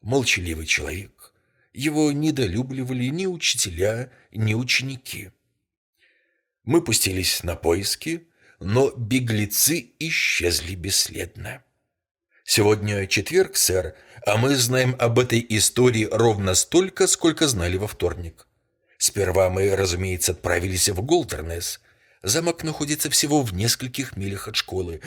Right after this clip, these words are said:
Я, естественно, предположил, что мальчик соскучился по отцу и убежал домой. Но,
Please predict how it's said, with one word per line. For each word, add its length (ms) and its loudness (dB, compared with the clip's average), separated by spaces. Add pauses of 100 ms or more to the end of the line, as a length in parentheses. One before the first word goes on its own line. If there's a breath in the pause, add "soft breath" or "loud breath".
(200 loud breath)
Я, 300 4
естественно, 720 -2
предположил, 600 -4
что 180 -4
мальчик 340 -2
соскучился 840 -2 (200 loud breath)
по 140 4
отцу 320 0
и 240 -4
убежал 420 0
домой. 540 0 (560 soft breath)
Но, 500 0